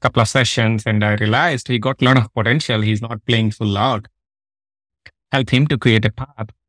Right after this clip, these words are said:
And he created a, he wrote a book on machine learning, and he became a published author. He created his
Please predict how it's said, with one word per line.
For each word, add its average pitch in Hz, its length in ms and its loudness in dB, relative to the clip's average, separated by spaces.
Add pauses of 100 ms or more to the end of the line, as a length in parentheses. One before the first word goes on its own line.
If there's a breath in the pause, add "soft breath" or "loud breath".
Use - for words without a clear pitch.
(100)
And 117 100 2
he 110 160 2
created 165 400 4
a, 120 160 2
he 123 220 6
wrote 147 180 2
a 143 60 2
book 113 300 0
on 110 160 2
machine 101 300 -4
learning, 98 380 -4 (500)
and 107 220 4
he 110 160 2
became 113 420 2
a 110 80 0
published 107 420 -2
author. 135 440 0
He 113 120 0
created 110 380 -2
his 107 200 -2